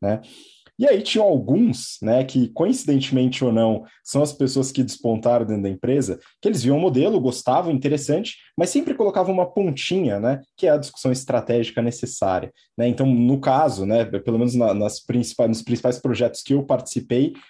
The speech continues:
os grandes, as grandes questões estratégicas estavam relacionadas à regulamentação e tributação,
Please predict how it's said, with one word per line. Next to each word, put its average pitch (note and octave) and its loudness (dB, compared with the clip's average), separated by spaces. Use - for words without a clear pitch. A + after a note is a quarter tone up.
os A2+ 0
grandes, C3+ 0
as A2 0
grandes D3 -2
questões C3+ -2
estratégicas C3 -2
estavam C3+ 0
relacionadas C3 0
à A#2+ 4
regulamentação B2 0
e D#3 2
tributação, D#3 -2